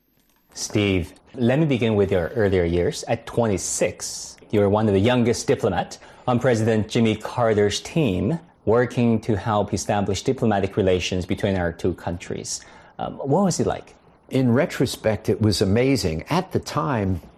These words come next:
Speaker 2: I didn't really understand the importance of what we were doing. I always joked that I was the Xiao Tudou in the U S State Department. I was in the legal advisor's office, and because of my background, I was put on the team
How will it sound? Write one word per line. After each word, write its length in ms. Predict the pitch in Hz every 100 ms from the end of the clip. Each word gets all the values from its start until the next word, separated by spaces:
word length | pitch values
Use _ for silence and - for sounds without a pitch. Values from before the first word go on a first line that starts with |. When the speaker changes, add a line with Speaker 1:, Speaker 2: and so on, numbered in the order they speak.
| _ -
Speaker 2:
I 140 | 117
didn't 340 | 104 151 165
really 400 | - 143 139 127
understand 960 | 117 127 117 107 - 123 120 101 76 71 - - _
the 200 | 98 107
importance 720 | 92 80 - 127 117 90 80 -
of 160 | 80
what 220 | 90 90
we 140 | 87 80
were 140 | 80
doing. 420 | 71 92 71 - - - -
I 220 | 90 107
always 220 | 95 82
joked 400 | - 101 92 -
that 180 | 85 73
I 140 | 90
was 180 | 90 87
the 80 | 87
Xiao 360 | - 117 107
Tudou 540 | - 107 90 127 104 - - -
in 260 | 104 95 92
the 100 | 85
U 260 | 90 101
S 420 | 95 85 - - -
State 320 | - 101 98
Department. 540 | - - 71 78 80
I 100 | 92
was 160 | 98 90
in 80 | 101
the 80 |
legal 340 | 95 113 110 95
advisor's 580 | 87 87 82 78 85 80
office, 480 | 78 - 135 - - - - - -
and 260 | 87 87
because 360 | 85 - 98 101
of 100 | 80
my 160 | 90
background, 680 | 85 90 87 92 87 85 85
I 80 | 85
was 220 | 82 80
put 260 | - 107 92
on 220 | 87 85
the 80 | 82
team 500 | - 104 98 80